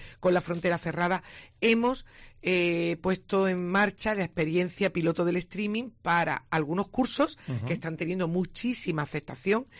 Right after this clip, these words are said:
Speaker 1: y para algunos espectáculos que me consta que están comprando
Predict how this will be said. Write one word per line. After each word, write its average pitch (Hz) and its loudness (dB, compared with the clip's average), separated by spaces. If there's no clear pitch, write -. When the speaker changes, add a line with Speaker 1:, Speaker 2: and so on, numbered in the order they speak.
Speaker 1:
y 294 6
para 160 0
algunos 170 -2
espectáculos 180 -4
que 131 -6
me 147 -2
consta 165 -2
que 147 -6
están 143 -4
comprando 156 -2